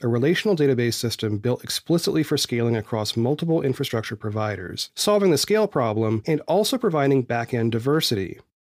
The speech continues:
Vitess clusters will allow startups to integrate with their preferred cloud provider, like, let's say, A W S, while keeping replicas in Google Cloud and Microsoft Azure. If the preferred partner gets too expensive or prevents some other kind of business or technical problem,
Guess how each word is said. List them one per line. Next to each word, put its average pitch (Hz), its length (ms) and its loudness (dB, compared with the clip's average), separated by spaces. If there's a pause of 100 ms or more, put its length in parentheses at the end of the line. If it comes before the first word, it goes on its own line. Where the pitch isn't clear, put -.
(520)
Vitess 143 460 0
clusters 147 440 0
will 117 140 0
allow 123 280 2
startups 135 340 0
to - 160 -12
integrate 165 320 2
with 131 120 0
their 123 140 0
preferred 139 540 -2
cloud 170 320 0
provider, 107 440 -2
like, 110 320 -2
let's 107 200 -4
say, 101 340 -4
A 117 80 -2
W 104 320 -4
S, 135 420 0
while 147 140 2
keeping 240 280 2
replicas 131 520 0
in 120 200 0
Google 135 280 2
Cloud 170 500 2
and 113 200 -2
Microsoft 110 560 -4
Azure. 127 560 0 (240)
If - 160 -4
the 160 80 -4
preferred 240 400 0
partner 151 320 2
gets 131 180 -2
too - 160 -2
expensive 120 640 0
or 120 60 0
prevents 120 320 -2
some 123 140 -2
other 160 140 2
kind 120 140 0
of 104 160 -4
business 113 400 -2
or 104 80 -8
technical 175 400 -2
problem, 104 520 -6